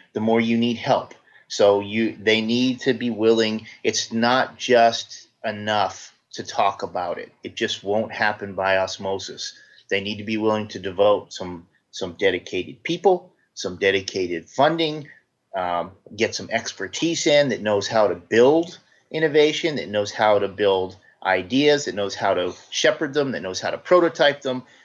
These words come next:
Um, put the time and energy and resources into it. And if you don't, you're gonna get what you pay for. You're not gonna get anything. And so that, that would be one takeaway.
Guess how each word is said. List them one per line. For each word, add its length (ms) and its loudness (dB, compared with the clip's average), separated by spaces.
Um, 340 -2
put 220 0
the 80 -4
time 440 -4
and 120 -4
energy 520 -4
and 140 -12
resources 840 -6
into 420 -6
it. 180 -12
And 540 0
if 180 -4
you 180 0
don't, 460 2
you're 140 -6
gonna 160 -2
get 240 -2
what 200 -6
you 60 -12
pay 300 -4
for. 420 -6
You're 140 -6
not 340 0
gonna 240 -6
get 260 -2
anything. 560 -10
And 100 -8
so 140 4
that, 220 4
that 100 6
would 100 2
be 80 -2
one 400 0
takeaway. 680 -4